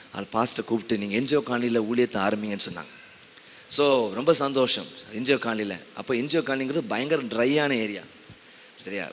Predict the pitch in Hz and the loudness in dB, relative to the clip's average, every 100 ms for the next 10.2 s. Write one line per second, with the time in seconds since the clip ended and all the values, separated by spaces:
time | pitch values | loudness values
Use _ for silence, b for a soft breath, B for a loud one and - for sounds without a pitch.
0 | - 107 139 156 120 120 127 127 113 117 | -8 -6 0 0 0 -2 -2 -4 -6 -8
1 | 127 143 127 113 131 143 135 139 120 - | -6 -6 -4 -2 -2 -4 -6 -6 -2 0
2 | 143 139 143 120 113 113 135 143 117 104 | 0 -2 -4 -4 -2 -2 0 -2 -2 -4
3 | - - 98 143 160 123 135 135 131 117 | -8 -14 -10 -4 -2 0 0 0 0 -2
4 | 113 120 113 107 107 95 117 127 113 98 | -2 -2 -2 -4 -6 -4 -2 0 0 -4
5 | 90 - - B B B B B 117 120 | -8 -14 -20 B B B B B -6 0
6 | 143 143 147 156 147 151 151 151 151 151 | 2 2 2 0 0 2 2 2 2 0
7 | 131 135 131 123 127 143 127 117 139 139 | 0 0 0 0 0 0 -2 2 2 2
8 | 123 139 147 135 104 104 139 123 104 143 | 2 2 2 0 -4 -2 -2 -2 -2 0
9 | - 160 143 156 147 135 127 135 127 107 | 0 -2 -2 -2 -2 -2 -2 0 0 -2
10 | 92 | -8